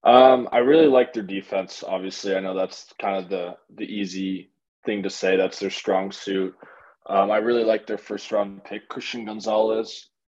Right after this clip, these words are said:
Um, I don't love Mac Jones. I don't love their wide receivers. Um, I do really like them bringing back Bill O'Brien or reuniting Bill O'Brien with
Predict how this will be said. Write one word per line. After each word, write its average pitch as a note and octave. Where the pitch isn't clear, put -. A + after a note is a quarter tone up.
Um, F#2
I A#2
don't C#3
love A2+
Mac A2
Jones. G#2
I G#2
don't G2+
love F#2+
their F#2+
wide G2+
receivers. G2
Um, F#2
I A2+
do C3+
really B2
like A2+
them G#2+
bringing A2+
back G#2+
Bill G#2
O'Brien F#2+
or A2
reuniting A2
Bill G#2
O'Brien G2
with G#2